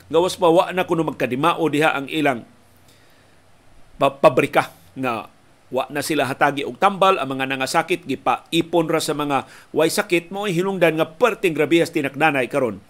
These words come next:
diha sa China. So, dakong problema sa China, mao ni nakapa us-us sa presyo sa lana, pero tinubdan sa niskabalakan nato nga posible dool ra ba kayo ang China gikan nato?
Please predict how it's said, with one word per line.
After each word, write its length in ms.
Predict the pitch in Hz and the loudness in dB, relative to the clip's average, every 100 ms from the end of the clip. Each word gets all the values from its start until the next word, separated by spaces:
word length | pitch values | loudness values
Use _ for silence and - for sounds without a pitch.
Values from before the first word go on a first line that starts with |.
| - - - - | -20 -20 -20 -14
diha 320 | - 139 143 - | -2 0 0 -2
sa 320 | 135 117 110 _ _ _ _ | -2 -2 -6 _ _ _ _
China. 340 | - 113 95 - - - | -2 0 -4 -16 -20 -16
So, 160 | - | -8
dakong 380 | 131 143 220 208 | -6 -2 -2 0
problema 400 | 156 147 185 180 | 0 2 2 2
sa 180 | 143 143 | -2 -4
China, 480 | - 175 196 220 135 | 0 0 0 -4 -4
mao 240 | 135 160 | -2 0
ni 140 | 165 | 0
nakapa 500 | 160 160 151 147 131 - - - - | -2 -2 0 2 2 -2 -20 -20 -6
us-us 400 | 180 175 196 196 | -2 0 0 0
sa 80 | 170 | 0
presyo 400 | 156 165 - 151 | 0 -2 0 -2
sa 320 | 156 143 131 135 | 2 2 2 2
lana, 360 | 165 202 233 226 | 2 4 0 2
pero 240 | 185 165 151 | 2 2 0
tinubdan 480 | - 170 185 180 | 0 0 2 0
sa 140 | 143 156 | 0 -2
niskabalakan 580 | 156 156 143 147 156 156 | -2 -2 0 0 0 -4
nato 200 | 165 - _ _ _ _ _ - | -4 -8 _ _ _ _ _ -12
nga 260 | 131 135 127 _ - _ - | -6 -4 -6 _ -20 _ -8
posible 640 | 147 - 165 147 156 127 | -4 0 0 2 0 0
dool 240 | 127 139 | 0 0
ra 100 | 147 | 2
ba 100 | 151 | 0
kayo 220 | 170 170 165 | 0 -2 -2
ang 100 | 160 | 0
China 360 | 170 175 165 | 0 2 2
gikan 320 | 156 165 180 | 0 0 0
nato? 320 | 240 220 247 | 2 0 0